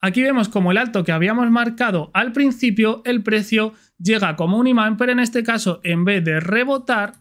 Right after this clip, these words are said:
lo que hace es romperlo, superar toda la zona, lo cual nos confirma de mejor manera que el precio efectivamente quiere irse en una tendencia alcista. Seguimos con nuestra zona en el decisional, simplemente esperando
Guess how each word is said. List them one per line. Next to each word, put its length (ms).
lo 220
que 120
hace 280
es 220
romperlo, 840
superar 680
toda 280
la 160
zona, 400
lo 260
cual 240
nos 160
confirma 480
de 100
mejor 360
manera 480
que 80
el 120
precio 460
efectivamente 920
quiere 340
irse 460
en 160
una 580
tendencia 600
alcista. 920
Seguimos 600
con 180
nuestra 400
zona 400
en 180
el 140
decisional, 680
simplemente 840
esperando 500